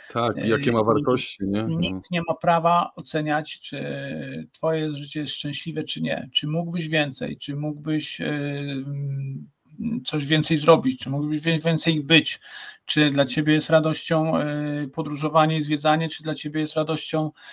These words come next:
Speaker 2: e, bycie domatorem i siedzenie w domu, czytanie książek, tak? Nikt nie ma prawa oceniać czy-, poziomu czyjegoś szczęścia. To jest, e,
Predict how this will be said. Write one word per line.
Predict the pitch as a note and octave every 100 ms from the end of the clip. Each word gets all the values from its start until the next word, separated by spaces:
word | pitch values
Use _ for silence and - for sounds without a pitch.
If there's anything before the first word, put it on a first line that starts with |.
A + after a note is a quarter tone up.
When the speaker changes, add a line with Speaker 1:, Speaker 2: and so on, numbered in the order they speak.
| - _
Speaker 2:
e, | C#3+ C#3+ C#3+ C#3+
bycie | C#3 D3 C#3+ D3+
domatorem | D3+ D3 - D3 D3 D3+
i | D3 C#3+ C3
siedzenie | C#3+ C#3+ D3
w | C#3
domu, | D3 D3
czytanie | C#3 - D3 C#3+
książek, | - D#3+ C3 B2
tak? | - - - - - _ -
Nikt | D#3+ -
nie | E3+
ma | D3+
prawa | - D#3+ D#3+
oceniać | E3 - D#3 D#3 D3+ -
czy-, |
poziomu | - D3 D#3+ D#3
czyjegoś | - D3 C#3+
szczęścia. | - - C#3+ C3 - C#3 - -
To | D#3 C#3+
jest, | C#3+ -
e, | -